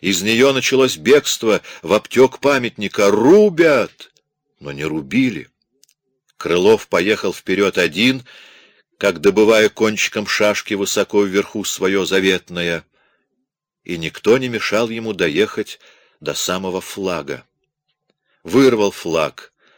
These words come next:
а флагоносца погнал перед собою назад к вокзалу.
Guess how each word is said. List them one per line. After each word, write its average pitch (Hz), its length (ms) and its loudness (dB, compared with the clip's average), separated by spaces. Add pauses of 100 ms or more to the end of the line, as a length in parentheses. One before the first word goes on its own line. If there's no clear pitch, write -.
(280)
а 90 140 -2
флагоносца 98 1040 -2 (340)
погнал 101 420 0
перед 107 280 -4
собою 95 520 -4
назад 98 420 -2
к - 80 -16
вокзалу. 87 560 -6